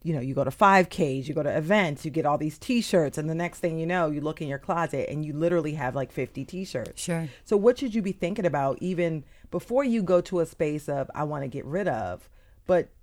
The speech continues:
Speaker 1: you, you, you sort of brought this stuff in?
Speaker 2: Yeah, and when, again, working with my clients, there's a certain point where I have to say, if you think about the spigot of what comes into your house,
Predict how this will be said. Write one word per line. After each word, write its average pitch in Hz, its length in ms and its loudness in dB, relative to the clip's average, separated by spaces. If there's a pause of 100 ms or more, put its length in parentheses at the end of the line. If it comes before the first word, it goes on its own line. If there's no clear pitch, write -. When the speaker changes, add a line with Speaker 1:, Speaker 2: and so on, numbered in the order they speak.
(120)
Speaker 1:
you, 175 260 -6
you, 190 260 -4
you 202 140 -2
sort 294 300 -2
of 165 260 -4
brought 175 440 -4
this 196 160 -4
stuff 180 280 -4
in? 254 320 -6 (440)
Speaker 2:
Yeah, 196 500 2
and 180 440 2
when, 180 200 0 (160)
again, 180 340 2
working 165 280 2
with 147 140 0
my 139 180 2
clients, 170 600 2
there's 156 280 -2
a 151 60 -2
certain - 360 -2
point 196 520 2
where 151 460 -2 (320)
I 160 100 0
have 151 280 -2
to 165 100 -2
say, 220 320 0
if - 140 -4
you 147 100 -4
think 156 300 -2
about 147 340 -2
the 151 80 -6
spigot 151 720 -2
of 139 120 -4
what 143 260 -2
comes 143 340 2
into 147 240 4
your 147 140 0
house, 139 420 -2